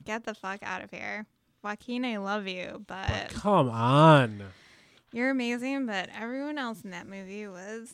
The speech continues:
Speaker 1: not.
Speaker 2: But here's the thing. Somebody brought up a really good point when he signed up for this movie. Like, he is,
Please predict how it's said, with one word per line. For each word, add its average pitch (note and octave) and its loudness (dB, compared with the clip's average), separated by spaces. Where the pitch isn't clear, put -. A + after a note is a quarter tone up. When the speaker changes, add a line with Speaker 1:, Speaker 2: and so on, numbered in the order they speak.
Speaker 1:
not. F3+ -18
Speaker 2:
But G3 -2
here's E3+ -2
the D#3+ -4
thing. B2 -4
Somebody F#3 4
brought D#3+ 10
up - 0
a A#2+ 4
really A2+ 2
good F#2+ -4
point F#2+ -4
when A#2 -4
he A2+ -2
signed A2 -4
up G#2+ -2
for G#2+ -4
this G2 -6
movie. F#2 -6
Like, G#2 -8
he G3 2
is, C3+ 6